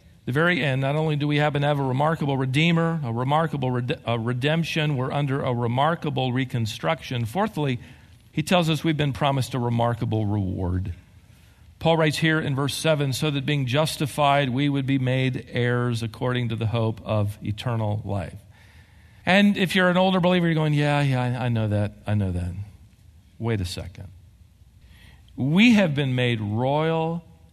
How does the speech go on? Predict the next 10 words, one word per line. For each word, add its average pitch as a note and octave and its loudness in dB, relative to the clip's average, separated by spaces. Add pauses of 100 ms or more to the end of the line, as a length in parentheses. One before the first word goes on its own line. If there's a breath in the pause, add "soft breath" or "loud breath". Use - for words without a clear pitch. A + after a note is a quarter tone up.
(280)
heirs. F#2+ -6 (1120 loud breath)
This D3 0
aorist E3+ 2
tense D#3 0
indicates D3+ 0
it's C#3 -4
ours F3+ 2 (640)
in F3 0
full D3+ -2
now, A2 -2